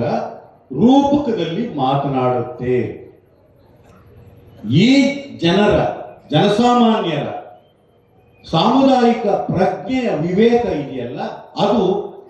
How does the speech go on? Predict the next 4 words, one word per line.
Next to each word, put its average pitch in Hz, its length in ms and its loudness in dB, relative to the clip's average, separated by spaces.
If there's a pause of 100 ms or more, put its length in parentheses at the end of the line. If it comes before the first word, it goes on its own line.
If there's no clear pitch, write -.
(200)
ಈ 190 240 0
ಪುರಾಣಗಳ 185 760 0
ರೂಪಕಗಳ 196 760 0
ಮುಖೇನವಾಗಿ 160 1160 -2